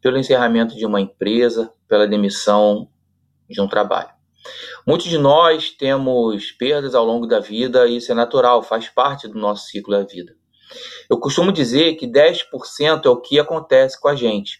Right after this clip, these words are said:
noventa por cento é o que nós fazemos com o que acontece com a gente.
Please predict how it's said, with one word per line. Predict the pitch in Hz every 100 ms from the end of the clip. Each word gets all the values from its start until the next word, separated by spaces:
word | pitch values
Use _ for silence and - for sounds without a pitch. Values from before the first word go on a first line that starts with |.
| -
noventa | 117 123 117 170 196 170
por | 127
cento | 123 147 151
é |
o | -
que | -
nós | 139 139
fazemos | 139 120 110 127 156 151
com | - 165
o | 147
que | 127
acontece | 127 127 123 - 107 -
com | 113
a | 110
gente. | 98 98 -